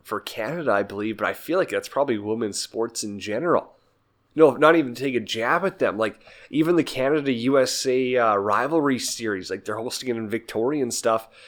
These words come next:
and they're, you know, they're, they're getting five thousand, six thousand fans. Ten thousand for a university, that's crazy,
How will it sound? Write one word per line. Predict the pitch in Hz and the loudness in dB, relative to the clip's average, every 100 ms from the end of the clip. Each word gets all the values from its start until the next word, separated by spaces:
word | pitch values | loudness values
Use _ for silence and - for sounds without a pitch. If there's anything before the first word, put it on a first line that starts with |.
| - | -10
and | 113 120 | -2 2
they're, | 120 117 - | 2 2 -4
you | 120 | 0
know, | 127 | 4
they're, | 120 117 | 6 4
they're | 110 117 | 2 0
getting | 107 107 | 0 -2
five | - 107 104 104 | 4 6 6 2
thousand, | - 104 110 107 113 110 104 - _ | 0 2 2 0 -4 -4 -8 -14 _
six | - - 117 - | -6 -4 -4 -6
thousand | - 107 113 113 104 | 0 2 4 0 -4
fans. | - 98 104 127 - - | -4 -2 -2 -4 -12 -10
Ten | - 160 190 | 0 4 4
thousand | - - 113 131 147 156 | 4 0 2 2 0 -2
for | - 139 | 0 0
a | |
university, | 127 135 117 123 131 147 | 2 0 2 0 0 -2
that's | 110 110 131 | 0 0 -2
crazy, | - - 127 123 117 123 | -8 -4 -2 -2 -6 -8